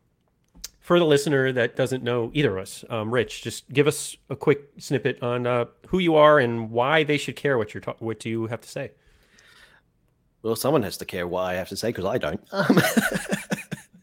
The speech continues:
Speaker 1: Uh, unless it's, like, literally my wife or my mom being our only people listening to this,
Speaker 2: <laughs>
Speaker 1: there will be someone that cares what you have to
Speaker 2: True,
Speaker 1: say.
Speaker 2: true. Well, okay,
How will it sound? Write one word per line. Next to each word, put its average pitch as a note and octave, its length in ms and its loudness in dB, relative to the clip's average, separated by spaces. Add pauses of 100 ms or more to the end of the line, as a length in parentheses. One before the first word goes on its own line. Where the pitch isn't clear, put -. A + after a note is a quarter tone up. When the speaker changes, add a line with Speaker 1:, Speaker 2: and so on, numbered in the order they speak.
(280)
Speaker 1:
Uh, D#3 60 -8 (240)
unless D#3 340 6
it's, A3+ 180 -2
like, E3 340 2 (320)
literally D3 420 2
my B2 180 2
wife A#2+ 300 2
or B2+ 60 -2
my A#2 160 -2
mom A2+ 440 -2
being A2+ 220 -2
our A2 300 -4
only A2 500 -2 (120)
people G2+ 460 -8
listening A2 380 -4
to - 120 2
this, - 300 2 (180)
Speaker 2:
<laughs> - 180 -20
Speaker 1:
there C3 160 4
will C3 220 6
be A#2+ 120 0
someone G#2+ 340 -4
that G2+ 160 -8
cares F#2 400 -8
what - 160 -16
you G#2+ 140 -18
have - 60 -20
to - 40 -16
Speaker 2:
True, D3+ 200 4
Speaker 1:
say. C#3+ 200 -4
Speaker 2:
true. D#3+ 220 8
Well, D3+ 200 2
okay, C#3+ 220 0